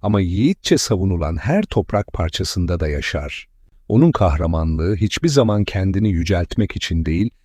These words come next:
her zaman devleti ve milleti yüceltmek için bir araç olmuştu. Bu yüzden o bir dönem geçtiği halde adıyla anılan her yiğidin, her fedakar askerin ruhunda yaşamaya devam etti.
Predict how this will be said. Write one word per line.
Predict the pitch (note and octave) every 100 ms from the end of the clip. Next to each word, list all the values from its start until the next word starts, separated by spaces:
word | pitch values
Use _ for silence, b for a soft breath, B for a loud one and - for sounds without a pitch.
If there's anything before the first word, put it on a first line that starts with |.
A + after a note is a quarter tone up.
| _
her | - C3 F#3
zaman | B2+ G#2+ G2+ F#2
devleti | G2 G2+ A#2 - C#3+
ve | A2+
milleti | G#2 G2 G#2 C#3+
yüceltmek | G2 G2 G2 - A2 G#2+
için | - F#2 F2+
bir | F#2+ -
araç | E2 G#2+ - F#2
olmuştu. | D2+ C#2+ - - D2 - _ _ -
Bu | B2
yüzden | F#3+ C#3 G#2 D#2+ -
o | A#2+ C3+ A#2+ G#2+
bir | D#3+ C#3
dönem | A#2+ A#2+ A#2+
geçtiği | A2 G2+ - A2+ F#2+
halde | G#2 G2+ G#2 -
adıyla | F#2+ C3+ D#3 B2
anılan | A2+ A2 G#2
her | E2+ A2 D#3
yiğidin, | C3 A2 G#2+ F#2+ F2+
her | D#2 B2+ C#3+
fedakar | A2+ A2 G#2 - C3+
askerin | A2 G#2 - G2+ G#2+
ruhunda | G2+ G#2 G2+ G#2 G#2+
yaşamaya | F2+ - D#2+ D#2+ E2
devam | E2+ E2 E2 D#2
etti. | C#2 - -